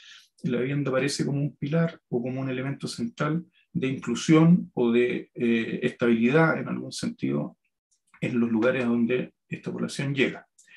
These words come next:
Eh, sin embargo, esta, esta precariedad o esta informalidad o esta presión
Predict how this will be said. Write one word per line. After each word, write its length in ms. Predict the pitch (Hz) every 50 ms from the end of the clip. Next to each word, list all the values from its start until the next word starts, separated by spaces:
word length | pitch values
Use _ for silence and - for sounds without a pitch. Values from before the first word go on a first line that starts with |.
| - - - - - - - - _ _
Eh, 280 | - 151 120 117 117 117
sin 180 | - 180 175
embargo, 500 | 190 196 185 208 208 208 202 233 - - -
esta, 480 | - 143 - _ - 156 156 175 170 -
esta 320 | - 156 151 - - - 127
precariedad 580 | 135 131 127 131 127 131 151 180 175 165 156
o 60 | 143
esta 220 | 139 - - - 139
informalidad 640 | 123 - - 123 127 127 123 127 139 151 151 147 139
o 100 | 131 127
esta 240 | - - - 127
presión 600 | 117 123 117 - - - 156 165 180 196 185 -